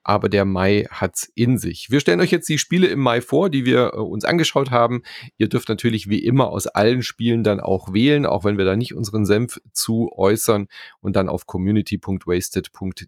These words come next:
de abstimmen, solange das Forum da noch unser Ort ist hier für den Gürtel. Und, äh, wir fangen mal an mit einem Spiel, wo ich zumindest hohe Erwartungen hatte, denn es ist von den Arcane Studios, also die Leute, die Dishonored gemacht haben, Prey und so weiter.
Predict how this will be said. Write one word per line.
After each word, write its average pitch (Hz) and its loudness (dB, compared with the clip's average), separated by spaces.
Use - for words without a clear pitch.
de 98 -2
abstimmen, 135 0
solange 110 -2
das 104 -4
Forum 104 -2
da 92 2
noch 92 -4
unser 92 -2
Ort 101 2
ist 117 -2
hier 120 0
für 113 -4
den 110 -4
Gürtel. 220 2
Und, 175 0
äh, 135 4
wir 135 2
fangen 135 -2
mal 117 2
an 131 0
mit - -2
einem 127 2
Spiel, 139 0
wo 127 2
ich - -4
zumindest 185 -2
hohe 151 4
Erwartungen 110 0
hatte, 120 0
denn 120 4
es 127 -4
ist - -6
von 127 -2
den 117 0
Arcane 160 0
Studios, 85 -8
also 101 -6
die 98 -4
Leute, 101 2
die 95 -6
Dishonored 127 -2
gemacht 107 -2
haben, 104 -2
Prey 131 2
und 107 -6
so 95 -6
weiter. 104 2